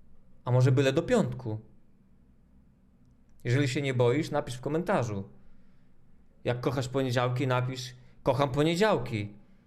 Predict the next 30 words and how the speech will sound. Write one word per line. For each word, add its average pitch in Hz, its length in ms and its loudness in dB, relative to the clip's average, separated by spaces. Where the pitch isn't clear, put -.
Jak 123 340 -4
żyjesz 131 340 0
byle 131 220 0
do 127 100 2
piątku, 127 340 -2
napisz: 139 400 -6
„Byle 143 200 4
do 190 100 0
piątku”. 196 280 -6
I 143 80 2
odpowiedz 165 320 0
sobie 160 140 0
teraz 156 200 -2
na 151 80 -2
pytanie, 135 480 0
czy 117 480 -2
jeżeli 127 260 2
jesteś 127 260 -2
osobą, 131 340 0
która 123 200 0
żyje 120 420 0
od 123 340 -2
piątku 143 360 0
do 123 100 2
piątku, 127 640 0
czy - 120 -12
takie 135 240 0
życie 160 220 -2
ma 113 100 0
sens? 107 460 -6